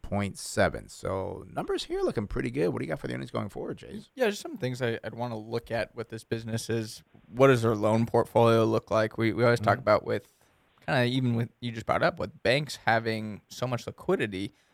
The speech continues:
Speaker 2: and having a hard time finding places to loan that money. Well, who is Newtek loaning money to? Is it gonna be some high-risk players?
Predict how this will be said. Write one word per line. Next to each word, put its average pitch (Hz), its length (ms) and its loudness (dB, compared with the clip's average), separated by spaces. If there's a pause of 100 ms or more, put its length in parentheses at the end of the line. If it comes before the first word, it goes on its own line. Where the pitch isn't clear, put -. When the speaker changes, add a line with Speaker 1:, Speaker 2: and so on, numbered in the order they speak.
(380)
Speaker 2:
and 104 180 -2
having 120 400 0
a 95 40 -6
hard 113 240 2
time 110 200 -6
finding 113 420 -4
places 107 520 -6
to - 100 -6
loan 165 400 -4
that 85 260 -4
money. 101 320 -6 (280)
Well, 117 180 4
who 165 480 4 (100)
is 120 360 4
Newtek 107 580 0
loaning 107 300 -4
money 110 260 -6
to? 110 320 -4
Is 101 140 -8
it 104 100 -10
gonna 107 140 -4
be 104 120 -10
some - 240 -16
high-risk - 520 -2
players? 127 500 2